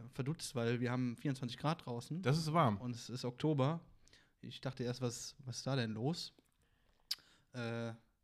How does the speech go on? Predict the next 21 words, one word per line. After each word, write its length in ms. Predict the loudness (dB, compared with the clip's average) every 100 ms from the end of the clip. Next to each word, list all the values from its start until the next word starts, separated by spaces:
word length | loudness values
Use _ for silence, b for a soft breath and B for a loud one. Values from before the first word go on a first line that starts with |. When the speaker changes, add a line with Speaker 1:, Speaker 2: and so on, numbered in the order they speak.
| _ _ _ _ _ _
Speaker 1:
es 140 | -4
ist 40 | 4
sehr 200 | 6 8
warm 320 | 6 6 4
und 120 | 2 2
nächste 180 | 2 2
Woche 200 | 2 4
wird 160 | 4
sehr 180 | 4 2
kalt, 500 | 4 4 4 2 -4
habe 120 | -6
ich 80 | -2
gesehen. 300 | 0 0 0
Dann 260 | 0 0 -2
müssen, 460 | -2 0 0 0
müssen 100 | 0 2
wir 60 |
die 140 | 4 4
Heizung 280 | 2 0 0
wieder 140 | 0
anmachen. 480 | 0 0 -2 -2 -4